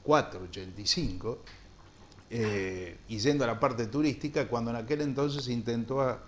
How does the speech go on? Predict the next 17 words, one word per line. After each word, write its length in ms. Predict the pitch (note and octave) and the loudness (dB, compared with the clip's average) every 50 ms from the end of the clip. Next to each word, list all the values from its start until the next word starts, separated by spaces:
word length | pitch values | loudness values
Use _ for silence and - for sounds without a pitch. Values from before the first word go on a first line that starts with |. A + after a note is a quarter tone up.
| - - - | -20 -4 0
generar 380 | B2+ A#2+ A#2 A#2 B2+ D3 D3 | 2 2 4 4 4 4 4
un 180 | C#3 C3 B2+ C3 | 4 2 2 2
ente 220 | C#3 C#3 B2+ C3 | 0 0 2 2
autárquico, 880 | B2+ B2 B2 - D#3+ D3 A#2+ A2 G#2 - A#2 A2 - D3+ E3+ F3 - - - - - - - - - | 0 0 2 2 2 2 2 2 -2 -4 -6 -4 -2 -2 -2 -2 -4 -12 -18 -20 -20 -20 -20 -18 -12
que 80 | - G2+ | -12 -10
fue 180 | - - A#2+ A#2 | -2 2 2 4
el 80 | A2 | 6
gobierno 500 | A2 A2+ A2+ A#2+ B2+ B2+ A#2 A#2 A2+ A2 | 6 6 6 6 6 6 4 4 0 2
de 160 | A2 G#2+ G#2 | 2 2 2
Néstor 360 | A2+ B2+ B2 - - C3 A#2+ A#2+ | 2 0 -2 0 -2 -2 0 0
Catani, 500 | C#3 C#3 C3+ - C#3 C3 C3 D3 D#3+ D#3 - - - - - - - - - - - - - - - - - - - - | -2 -2 0 0 0 2 2 0 -2 -6 -12 -16 -16 -16 -18 -18 -20 -20 -20 -20 -20 -20 -18 -20 -20 -20 -20 -20 -10 -6
y 200 | C#3 D3 C#3+ D3 - - - - - - - - | -4 -4 -4 -4 -8 -16 -20 -20 -20 -20 -6 6
tal 140 | - D#3+ F3+ | 8 10 10
vez 120 | G3 A#3 A3+ | 10 8 6
por 180 | A#3 G3+ G3 | 6 4 4
no 140 | F#3+ G3 F#3 | 4 2 2
tener 340 | E3+ F3+ E3+ F#3+ F#3+ E3 | 2 2 2 4 0 0